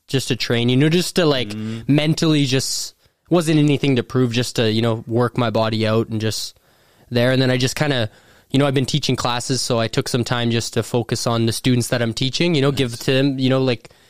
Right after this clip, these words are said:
Speaker 1: win, lose, or draw, I'm always gonna, you know, they're a, a separate thing from my fighting, right? Like, when I'm there, I'm focusing on them and teaching them.
Speaker 2: Mm-hmm.
Speaker 1: And I got a lot of young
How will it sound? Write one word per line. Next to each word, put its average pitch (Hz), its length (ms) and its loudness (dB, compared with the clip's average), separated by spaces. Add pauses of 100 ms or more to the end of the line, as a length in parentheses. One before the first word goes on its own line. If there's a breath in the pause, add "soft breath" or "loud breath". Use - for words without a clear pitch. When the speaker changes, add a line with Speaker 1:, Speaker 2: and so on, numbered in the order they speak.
(320 soft breath)
Speaker 1:
win, 147 260 4
lose, 139 220 4
or 135 60 4
draw, 123 280 2
I'm 120 100 0
always 117 280 2
gonna, 110 380 0
you 117 100 -4
know, 113 140 0
they're 117 320 2
a, 110 160 0 (320)
a 117 80 -4
separate - 640 -4
thing 120 300 -4
from 113 320 -2
my 113 260 -2
fighting, 110 400 -6
right? 117 240 -2
Like, 120 140 -4
when 120 120 0
I'm 123 140 0
there, 123 240 2
I'm 117 140 0
focusing 120 500 -2
on 113 200 -2
them 127 180 2
and 120 120 0
teaching 120 340 -2
them. 120 260 2
Speaker 2:
Mm-hmm. 87 200 -8 (280 loud breath)
Speaker 1:
And 120 100 -2
I 120 60 -2
got 120 140 0
a 113 40 0
lot 117 160 0
of 113 80 -2
young 113 460 -2